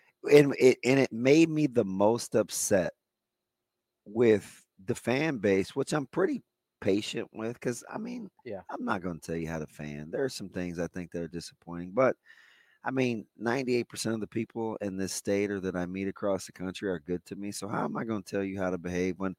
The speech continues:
Speaker 1: I'm the beneficiary of your passion?
Speaker 2: And genuinely, they want the best for the program.
Speaker 1: But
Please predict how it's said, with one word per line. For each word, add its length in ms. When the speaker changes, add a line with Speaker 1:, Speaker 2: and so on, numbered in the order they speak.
Speaker 1:
I'm 220
the 80
beneficiary 880
of 100
your 120
passion? 600
Speaker 2:
And 140
genuinely, 840
they 140
want 320
the 80
best 240
for 80
the 80
program. 400
Speaker 1:
But 240